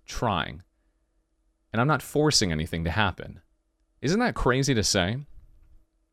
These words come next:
We just got done talking about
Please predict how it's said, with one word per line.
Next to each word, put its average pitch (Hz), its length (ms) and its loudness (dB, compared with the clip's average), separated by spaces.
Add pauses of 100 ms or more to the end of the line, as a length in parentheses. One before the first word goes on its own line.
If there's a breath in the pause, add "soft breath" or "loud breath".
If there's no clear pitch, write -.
(340)
We 160 140 0
just 160 400 2
got 165 220 0
done 110 220 4
talking 90 400 0
about 80 500 -2